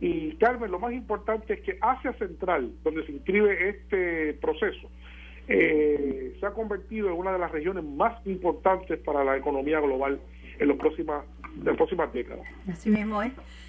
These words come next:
Speaker 2: No se sabe si el interés de la democracia o los recursos económicos de esa fructífera área.
Speaker 1: Bueno, eh,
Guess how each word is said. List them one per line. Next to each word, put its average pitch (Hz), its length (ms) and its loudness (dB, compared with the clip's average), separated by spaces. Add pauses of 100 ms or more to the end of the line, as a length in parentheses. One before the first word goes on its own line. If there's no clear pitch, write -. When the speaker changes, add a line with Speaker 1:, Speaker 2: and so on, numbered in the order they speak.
(260)
Speaker 2:
No 214 100 -4
se 247 140 2
sabe 254 240 2
si 254 100 -4
el 247 100 -2
interés 233 340 0
de 254 80 2
la 240 120 4
democracia 233 880 0
o 202 80 -2
los 202 180 -2
recursos 220 500 -2
económicos 208 640 0
de 196 120 0
esa 190 400 2
fructífera 185 720 -4 (200)
área. 156 500 0 (140)
Speaker 1:
Bueno, 151 280 12 (140)
eh, 151 360 4